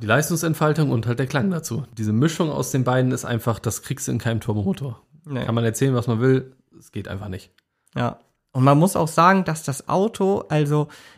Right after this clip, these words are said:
Speaker 2: es ist so schön ausbalanciert, das macht genau das, was man erwartet. Es ist einfach zu fahren, muss man ja tatsächlich sagen.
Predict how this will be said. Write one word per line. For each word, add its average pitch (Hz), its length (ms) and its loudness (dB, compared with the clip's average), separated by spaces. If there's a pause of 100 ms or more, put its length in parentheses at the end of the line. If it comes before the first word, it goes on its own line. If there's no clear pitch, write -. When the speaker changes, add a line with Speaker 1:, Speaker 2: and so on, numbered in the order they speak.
(140)
Speaker 2:
es 139 180 -6
ist 143 160 -4
so 226 180 2
schön 226 380 2
ausbalanciert, 151 960 0
das 135 140 -6
macht 160 220 -2
genau 180 380 4
das, 208 420 0
was 160 200 -2
man 147 160 0
erwartet. 196 640 2
Es - 160 -6
ist - 300 -8 (160)
einfach 190 520 -2
zu - 140 -8
fahren, 160 480 0
muss 240 200 -2
man 214 160 2
ja 220 100 -2
tatsächlich 220 540 -10
sagen. 113 360 0